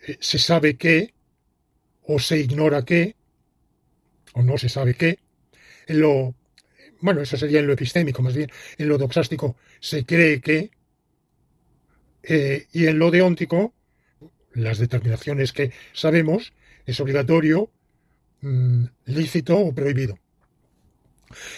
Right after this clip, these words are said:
Bueno, era, era un vasto programa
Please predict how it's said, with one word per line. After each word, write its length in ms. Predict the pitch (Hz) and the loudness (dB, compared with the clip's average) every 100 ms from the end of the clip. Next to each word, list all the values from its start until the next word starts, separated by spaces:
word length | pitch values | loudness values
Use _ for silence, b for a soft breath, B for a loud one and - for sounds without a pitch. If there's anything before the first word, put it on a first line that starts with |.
| B B B - | B B B 0
Bueno, 240 | 220 196 | 4 4
era, 360 | 170 196 196 170 | 6 6 6 4
era 240 | 185 185 175 | 6 6 6
un 400 | 170 165 156 147 | 4 0 -2 -2
vasto 580 | 170 - 175 165 151 | -2 -2 0 2 2
programa 600 | 123 156 160 170 147 165 | 0 -2 2 2 0 -4